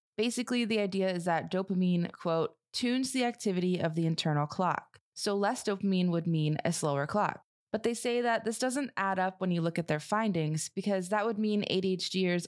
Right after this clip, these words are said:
always overestimate time, which hasn't been consistently found. Back to my original question, is there scientific evidence for neurological time blindness in A D H D?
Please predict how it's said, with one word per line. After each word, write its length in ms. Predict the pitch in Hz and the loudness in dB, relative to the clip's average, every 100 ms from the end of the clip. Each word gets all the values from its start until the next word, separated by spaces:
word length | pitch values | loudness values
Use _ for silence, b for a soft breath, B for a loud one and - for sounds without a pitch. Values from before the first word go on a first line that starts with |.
| - | -4
always 560 | 175 185 196 190 190 185 - | -2 0 0 0 -2 -2 -4
overestimate 880 | 170 160 156 160 220 - 160 156 | -2 0 0 0 -2 -2 -2 -2
time, 420 | - 156 131 143 - _ | -2 -2 0 -2 -6 _
which 180 | - 185 | -4 -2
hasn't 420 | - 190 202 208 | 0 0 0 0
been 140 | 170 160 | -2 -2
consistently 580 | 170 151 151 156 - 147 | -2 -2 -2 -2 -2 -2
found. 520 | 175 160 135 - - _ _ _ _ _ _ _ _ - | -2 -2 -2 -8 -14 _ _ _ _ _ _ _ _ -4
Back 220 | 226 240 | -4 0
to 80 | 247 | 0
my 100 | 220 | 2
original 360 | 196 175 175 | 2 0 0
question, 480 | 165 151 - - - - | 0 -2 -2 -2 -4 -4
is 200 | - 262 | -2 -2
there 160 | 262 269 | 0 -2
scientific 640 | - 190 185 190 175 165 - | 0 -2 0 0 0 -2 -2
evidence 560 | 170 165 160 156 185 | -2 0 2 0 -2
for 180 | - 180 | -2 0
neurological 1120 | 175 170 190 208 170 165 185 180 160 151 196 - | 2 2 2 2 0 0 -2 -2 -2 0 -2 -4
time 360 | - 196 208 | -2 0 0
blindness 640 | 196 170 156 - - 214 - - | 0 0 0 -2 -2 -4 -6 -2
in 160 | 196 185 | 0 0
A 100 | 165 | 0
D 140 | 156 | 0
H 160 | 165 - | 0 -2
D? 320 | - - | -2 -4